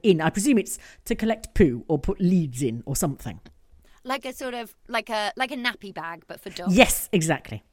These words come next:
Speaker 1: Yeah.
Speaker 2: Wow.
Speaker 1: Well, thank you very much. I'm very much
Speaker 2: Wow.
Speaker 1: looking forward to that.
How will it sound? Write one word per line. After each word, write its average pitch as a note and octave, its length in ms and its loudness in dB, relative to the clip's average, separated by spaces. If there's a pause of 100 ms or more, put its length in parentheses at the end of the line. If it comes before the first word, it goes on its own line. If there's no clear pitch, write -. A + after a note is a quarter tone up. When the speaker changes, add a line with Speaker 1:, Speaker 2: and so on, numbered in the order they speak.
(280)
Speaker 1:
Yeah. C3 140 -6 (200)
Speaker 2:
Wow. A3+ 1400 -8
Speaker 1:
Well, D3+ 100 -6
thank G#3 220 4
you E3 60 -6
very A3 140 8
much. - 220 0
I'm B2+ 100 -2
very C#3+ 120 2
much - 160 -4
Speaker 2:
Wow. - 80 -4
Speaker 1:
looking F3 140 -8
forward - 160 -12
to - 80 -20
that. - 220 -14